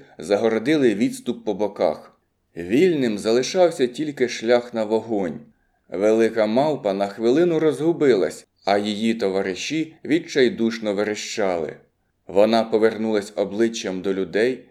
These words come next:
побачила, що вовки стискають свій трикутник, і, мов божевільна, кинулась вперед. Коли вона добігала до вогню,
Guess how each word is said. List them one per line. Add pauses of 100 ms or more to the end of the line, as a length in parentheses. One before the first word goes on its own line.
побачила,
що
вовки
стискають
свій
трикутник, (220)
і,
мов
божевільна,
кинулась
вперед. (420)
Коли
вона
добігала
до
вогню,